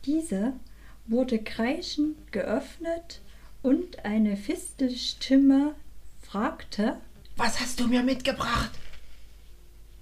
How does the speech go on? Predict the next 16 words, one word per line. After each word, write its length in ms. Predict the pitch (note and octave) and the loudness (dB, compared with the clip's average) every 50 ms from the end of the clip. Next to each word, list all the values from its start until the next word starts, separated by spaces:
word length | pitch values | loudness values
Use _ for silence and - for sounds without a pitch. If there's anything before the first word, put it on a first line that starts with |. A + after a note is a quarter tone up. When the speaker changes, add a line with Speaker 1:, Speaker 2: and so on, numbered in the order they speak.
| - - - - - - - - - - - - - - - - - - - - - - - - - - - - - - - - - - - - - - - F#5 A5 C6 C6+ C6+ - - - - - - - - - - - - - | -18 -18 -18 -18 -18 -18 -18 -18 -20 -20 -20 -20 -20 -20 -20 -20 -18 -18 -18 -18 -18 -18 -18 -18 -18 -18 -20 -20 -20 -20 -20 -20 -20 -20 -20 -20 -18 -16 -12 -4 -2 0 0 0 -2 -8 -14 -14 -14 -14 -12 -12 -12 -10 -8 -2 0
Speaker 2:
„Das 420 | - E4 D#4+ B3+ - - - - - | 4 4 4 4 2 0 -6 -6 -2
war 220 | B3 B3 B3+ B3+ | 0 0 0 0
knapp“, 360 | - - C4+ C4 C4+ C4+ - - - - - - - - - - - - - - - - - - - - | 0 0 0 2 2 0 -2 -6 -10 -8 -8 -8 -8 -8 -10 -10 -12 -12 -12 -14 -16 -16 -16 -14 -8 -4
Speaker 1:
atmete 520 | A3 G#3+ C4+ - D4+ D4 C#4 C4+ G#3+ G3+ - | -2 0 0 2 2 2 2 2 0 -4 -4
Zwitschi 440 | - - A#3+ C4 - - - D4 | -4 -4 -4 -4 -4 -4 -4 -2
erleichtert 720 | C#4+ B3 A3+ G#3 G3 F#3+ G3 G3 - - D#4 D#4+ D#4+ - - | -2 0 0 0 -2 -2 -2 -4 -4 -6 -6 -6 -8 -8 -8
auf. 400 | E3+ E3+ E3+ F3 - - - - - - - - - - - - - | -6 -6 -6 -8 -10 -12 -14 -14 -14 -14 -16 -18 -16 -16 -16 -14 -6
Er 240 | - A3 A3 A3+ A3 | -2 0 2 2 2
war 200 | A#3 A#3 A3+ G#3+ | 2 2 2 4
im 120 | G#3+ G#3+ A3 | 6 6 6
letzten 800 | B3+ E4 E4+ - - - - - - - D4+ D#4 D#4 D4+ D4+ C#4+ | 4 4 0 -4 -8 -14 -16 -14 -4 0 2 2 4 4 6 6
Moment 680 | A#3+ G#3 G#3 G3+ G#3 A3+ C4 D#4 F4 F4 - - - - - | 6 6 6 6 6 6 4 2 2 -2 -8 -12 -14 -10 -4
aufgeflattert 1160 | G#3 G#3+ A#3+ D4+ E4 E4 - - - - - - D#4 D#4+ D#4+ D#4+ - E4 D#4+ D#4+ D#4+ - - - - - - - - - | 0 2 2 2 2 0 -6 -12 -16 -12 -8 -4 -2 -2 -2 -2 -2 -2 0 -2 -2 -4 -8 -10 -10 -10 -10 -10 -8 0
und 340 | - A3 A3 A3 A3+ - - | 6 6 8 6 6 2 -4
hatte 220 | D4+ - - D#4+ | -6 -6 -4 -6
sich 440 | C#4 - D#4 D4+ D#4 D#4 - - - | -4 -2 -2 -2 -2 -4 -6 -10 -16